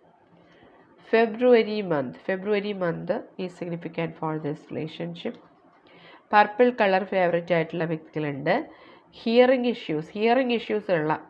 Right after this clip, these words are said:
വ്യക്തികളുണ്ട്, ഹിയറിംഗ് പ്രോബ്ലംസ്. And ഡിസംബർ മന്ത്, നമ്പർ തേർട്ടീൻ, മെയ് മന്ത്, ലിബ്ര സോഡിയാക് സൈൻ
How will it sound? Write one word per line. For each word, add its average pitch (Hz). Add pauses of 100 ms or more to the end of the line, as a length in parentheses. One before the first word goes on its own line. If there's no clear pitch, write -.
(140)
വ്യക്തികളുണ്ട്, 151
ഹിയറിംഗ് 180
പ്രോബ്ലംസ്. 175 (1000)
And 170 (920)
ഡിസംബർ 220 (260)
മന്ത്, 160 (720)
നമ്പർ 180 (280)
തേർട്ടീൻ, 208 (2000)
മെയ് 202 (100)
മന്ത്, 196 (2250)
ലിബ്ര 190 (480)
സോഡിയാക് 165
സൈൻ 170